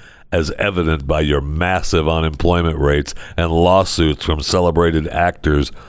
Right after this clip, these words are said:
who even recorded a video asking, "Why isn't the union fighting for me?" <laughs> Oh, man. I, I, I, I, I love that.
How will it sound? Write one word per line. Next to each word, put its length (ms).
who 160
even 220
recorded 600
a 100
video 540
asking, 580
"Why 400
isn't 380
the 120
union 560
fighting 480
for 200
me?" 400
<laughs> 640
Oh, 960
man. 760
I, 400
I, 720
I, 540
I, 80
I 100
love 280
that. 280